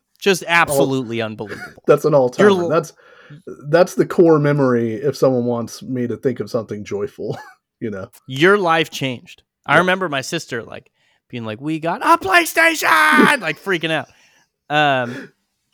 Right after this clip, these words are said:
Speaker 1: but aside from game console, I remember, uh, walking into our living room and seeing a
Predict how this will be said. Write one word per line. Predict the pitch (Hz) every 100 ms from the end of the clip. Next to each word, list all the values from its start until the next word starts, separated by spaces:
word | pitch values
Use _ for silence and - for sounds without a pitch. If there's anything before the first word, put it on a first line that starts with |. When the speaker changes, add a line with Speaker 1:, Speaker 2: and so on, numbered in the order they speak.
| _ _ _ -
Speaker 1:
but | 131 156 147 143 - _ _ _ _ _ -
aside | 151 - 180 190 196
from | 180
game | 165 160
console, | 156 151 135 123 131 120 117 -
I | 123
remember, | 131 135 135 131 127 127 120 117 - _ _ _ _ -
uh, | 127 117 113
walking | 127 127 135 143 135
into | 131 127 135
our | 117
living | 120 127 127 120
room | 113 113 113 110 - _ _ _ -
and | 123 123
seeing | - - 131 123 120 120 113 -
a | 123 120 113 110